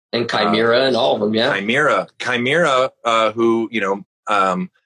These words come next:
Speaker 2: Matt interviewed him and Red, uh, a while ago. Uh,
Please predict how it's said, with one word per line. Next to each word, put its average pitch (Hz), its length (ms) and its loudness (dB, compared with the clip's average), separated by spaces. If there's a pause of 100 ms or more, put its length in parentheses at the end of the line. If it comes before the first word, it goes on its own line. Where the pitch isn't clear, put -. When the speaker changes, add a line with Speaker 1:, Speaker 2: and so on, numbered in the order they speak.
(160)
Speaker 2:
Matt 113 360 -4
interviewed 107 420 0
him 120 180 -2
and 98 140 -4
Red, 107 440 0
uh, 95 480 0
a 98 120 0
while 98 300 2
ago. 95 420 0 (580)
Uh, 98 420 0